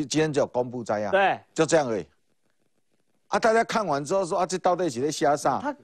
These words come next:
Speaker 2: 公布的很
Speaker 1: 好像越写，越写越少。
Speaker 2: 越写越少。
Speaker 1: 可，对吧？他第一次押，我们看到那个摘要比较多。
Speaker 2: 对。
Speaker 1: 后来这个申请延押的时候出现违背职务受贿。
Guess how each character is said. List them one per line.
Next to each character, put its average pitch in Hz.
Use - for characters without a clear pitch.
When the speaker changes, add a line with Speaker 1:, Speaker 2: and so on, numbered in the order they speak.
Speaker 2:
公 311
布 -
的 -
很 -
Speaker 1:
好 311
像 349
越 226
写， 165
越 277
写 175
越 254
少。 127
Speaker 2:
越 392
写 247
越 349
少。 190
Speaker 1:
可， 277
对 269
吧？ 220
他 254
第 277
一 247
次 262
押， 240
我 202
们 170
看 220
到 214
那 202
个 196
摘 185
要 190
比 117
较 151
多。 170
Speaker 2:
对。 196
Speaker 1:
后 226
来 165
这 214
个 202
申 226
请 151
延 160
押 190
的 175
时 135
候 175
出 180
现 165
违 143
背 175
职 135
务 156
受 147
贿。 147